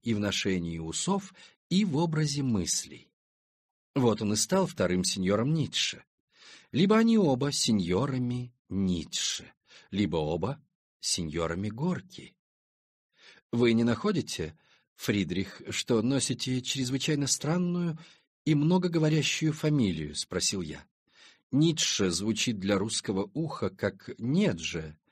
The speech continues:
Ниетже. Ваша фамилия созвучна тому духу отрицания, который бушует в вас». Ницше улыбнулся из-под усов и кивнул. И кивнул ещё раз.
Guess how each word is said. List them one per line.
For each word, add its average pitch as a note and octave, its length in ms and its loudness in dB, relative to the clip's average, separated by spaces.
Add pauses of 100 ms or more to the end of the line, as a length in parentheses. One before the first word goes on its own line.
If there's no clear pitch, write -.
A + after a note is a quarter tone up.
(420)
Ниетже. A#2+ 1700 0 (1000)
Ваша A2 320 2
фамилия G2+ 500 0
созвучна G2+ 600 -2
тому G#2+ 380 0
духу G#2 420 -4
отрицания, A2 840 -2 (240)
который F#2 340 0
бушует A#2+ 720 -2
в E2 340 -8
вас». - 640 -4 (1000)
Ницше G#2+ 480 2
улыбнулся F#2 720 -2
из-под F#2 280 -4
усов E3+ 320 -4
и D#3+ 60 -6
кивнул. G2 500 -4 (440)
И C3+ 100 0
кивнул B2 380 2
ещё B2+ 400 0
раз. - 340 -10